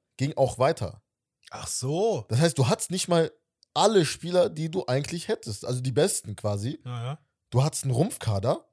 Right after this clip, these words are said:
Speaker 1: von, keine Ahnung, fünfzehn Mann oder so. Du hast dann, ähm,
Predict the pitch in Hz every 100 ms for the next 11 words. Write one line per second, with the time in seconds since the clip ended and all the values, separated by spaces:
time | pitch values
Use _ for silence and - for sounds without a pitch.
0 | _ _ _ _ _ _ _ - 113 104
1 | 117 117 113 110 117 - - 117 110 110
2 | 113 151 415 440 _ _ _ _ _ _
3 | _ _ _ _ 135 135 160 - 156 151
4 | - _ _ _ _ _ 143 135 131 127